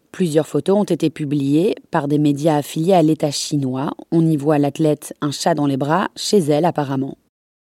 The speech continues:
En France, le journal Le Monde compare ces publications à des preuves de vie envoyées par les preneurs d'otages. Du côté des acteurs officiels,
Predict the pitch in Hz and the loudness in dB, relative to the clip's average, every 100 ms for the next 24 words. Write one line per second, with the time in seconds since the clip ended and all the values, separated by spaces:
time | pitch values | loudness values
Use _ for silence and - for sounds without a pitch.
0 | _ 165 - 151 170 - - 165 160 151 | _ -8 -4 -2 -2 -4 -6 0 0 2
1 | 151 139 143 143 139 170 180 - 151 151 | 2 4 2 2 0 0 -2 -4 -2 -2
2 | - 135 151 139 147 135 - 190 147 - | -4 -8 -6 -2 -2 -2 0 2 2 0
3 | - 160 143 135 165 170 143 147 180 147 | 0 2 0 0 0 0 0 0 0 -2
4 | 139 - 160 165 151 135 - 117 - - | -2 -2 0 2 0 -2 -4 -6 -6 -16
5 | _ _ _ - 165 175 180 180 156 151 | _ _ _ -8 -6 0 0 2 2 0
6 | - 165 147 - - 170 175 | 2 0 0 -4 -4 2 4